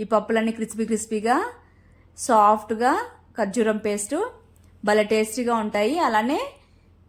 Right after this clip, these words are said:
ఈ మెలాన్ సీడ్స్ అవన్నీ వేసాం కదా, ఇందులో మంచి గుడ్ ఫ్యాట్స్ ఉంటాయండి. అలానే డైజెషన్ కూడా చాలా బాగా యూజ్ అవుతాయి. తప్పకుండా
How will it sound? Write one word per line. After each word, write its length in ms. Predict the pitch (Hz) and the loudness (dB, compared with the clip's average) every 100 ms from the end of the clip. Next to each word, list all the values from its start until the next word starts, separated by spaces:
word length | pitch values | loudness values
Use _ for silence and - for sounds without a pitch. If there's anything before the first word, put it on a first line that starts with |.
| 233 240 | -8 -2
ఈ 40 | 247 226 | -2 -2
మెలాన్ 320 | 220 247 262 | 0 0 0
సీడ్స్ 240 | 269 233 277 254 | -4 -2 0 2
అవన్నీ 260 | 233 233 226 | 2 0 -2
వేసాం 300 | 220 220 214 208 | -2 -4 -4 -2
కదా, 180 | 247 381 508 - - - | 0 0 -4 -10 -20 -8
ఇందులో 300 | 220 226 285 381 277 | -4 0 0 0 -2
మంచి 300 | 220 226 233 339 240 | -2 -2 -2 -4 -4
గుడ్ 180 | 226 208 254 | -6 -4 -2
ఫ్యాట్స్ 260 | 233 240 208 | -2 -2 -6
ఉంటాయండి. 480 | 208 196 196 214 403 523 - _ _ - - | -4 -2 -2 -2 -2 -4 -12 _ _ -20 -6
అలానే 320 | 233 240 285 440 330 | 0 2 2 0 2
డైజెషన్ 520 | 226 214 220 226 226 220 220 | 4 4 0 -2 -4 -2 0
కూడా 160 | 262 415 453 - | 2 0 -4 -2
చాలా 360 | 226 214 220 214 214 | 2 4 2 4 2
బాగా 180 | 208 220 | 2 0
యూజ్ 180 | 220 208 202 | -2 -2 -2
అవుతాయి. 420 | 202 196 214 359 523 - _ _ _ _ _ - - - - - _ _ - - _ - - 254 | -2 -4 -2 -4 -8 -16 _ _ _ _ _ -20 -20 -20 -20 -20 _ _ -20 -20 _ -20 -2 2
తప్పకుండా 460 | 240 254 294 269 | 2 0 -2 2